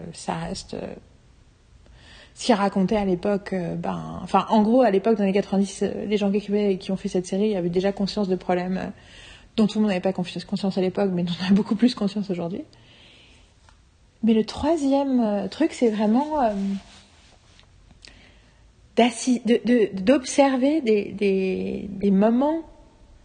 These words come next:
des phases de l'histoire des sé-, de l'évolution des séries. Et les années quatre-vingt-dix, c'est vraiment, et c'est rigolo parce que c'est vraiment le moment charnière, c'est le moment où moi je suis devenue une vraie sériephile. Euh, c'est le moment charnière, euh,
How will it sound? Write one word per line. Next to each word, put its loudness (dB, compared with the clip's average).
des 4
phases 2
de 0
l'histoire 0
des 0
sé-, -4
de 4
l'évolution 2
des 0
séries. -8
Et 6
les 4
années 4
quatre-vingt-dix, 4
c'est 2
vraiment, 2
et 2
c'est 0
rigolo 2
parce -4
que -16
c'est 0
vraiment 2
le 2
moment -2
charnière, 0
c'est -10
le -2
moment -2
où -2
moi 0
je -6
suis -8
devenue 0
une 0
vraie -4
sériephile. -4
Euh, -2
c'est 0
le 4
moment 2
charnière, 2
euh, 0